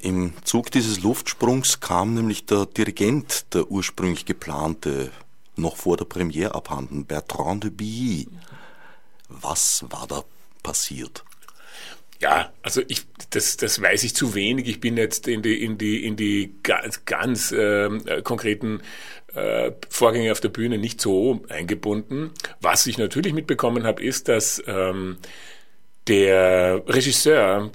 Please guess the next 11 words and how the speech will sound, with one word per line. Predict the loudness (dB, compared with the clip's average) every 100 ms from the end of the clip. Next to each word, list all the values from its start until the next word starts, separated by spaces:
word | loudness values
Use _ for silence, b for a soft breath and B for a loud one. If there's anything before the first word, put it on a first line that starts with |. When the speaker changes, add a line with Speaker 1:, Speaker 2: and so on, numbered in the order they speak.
| 0
Speaker 2:
und | 2 4
auch | 4
der | 2
Sänger, | 2 2 2 -2 -4 -16 -20 -8
äh, | -4 -2 0 -2 -2 -4 -4
Klaus-Florian | -2 -2 -2 -4
Vogt, | 0 4 4 4 -8 B B B
wollten | -4 4 4 4 -4 -2
einen | 0 2 4 2 0
Strich | -4 -2 -2 -2
machen, | -2 -2 -2 -2 -2